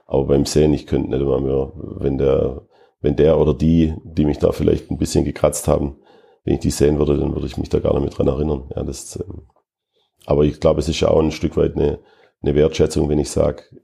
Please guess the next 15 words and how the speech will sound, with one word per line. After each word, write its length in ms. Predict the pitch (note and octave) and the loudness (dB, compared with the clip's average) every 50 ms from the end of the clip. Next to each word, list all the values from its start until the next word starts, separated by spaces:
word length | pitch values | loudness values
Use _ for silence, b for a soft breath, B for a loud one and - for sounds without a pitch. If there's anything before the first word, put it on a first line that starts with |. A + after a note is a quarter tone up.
| - - | -8 -6
ähm, 240 | - D2+ D2+ D2 D2 | -4 -2 -2 -2 -2
ich 120 | - - | -2 0
setze 240 | - D#2 D2+ - E2 | 0 0 0 0 0
mich 100 | D2+ D2 | 0 2
mit 140 | D2+ D2 - | 2 2 2
euch 200 | - D2+ D2 D#2+ | 2 2 2 2
auseinander. 580 | D#2+ D2+ D2 D2 D2 D2 D#2+ D#2+ D2+ - - _ _ - | 2 2 2 2 2 2 2 0 -6 -10 -12 _ _ -8
Ja, 160 | - D#2 D#2 | -6 -4 -4
das 100 | D2+ D2+ | -4 -4
ist 240 | D2+ D2+ - - _ | -6 -8 -10 -10 _
bei 80 | - D#2 | -4 0
meinen 240 | D#2 D2 D2 D2 C#2 | 2 2 2 2 0
Spielern 300 | - - - D#2+ D2 C#2+ | -2 -2 -2 -2 -2 -2
das 80 | - | -4
Gleiche. 440 | - - C#2+ D#2 D#2 D2+ D#2 D2+ - | 0 0 0 0 0 -2 -4 -6 -6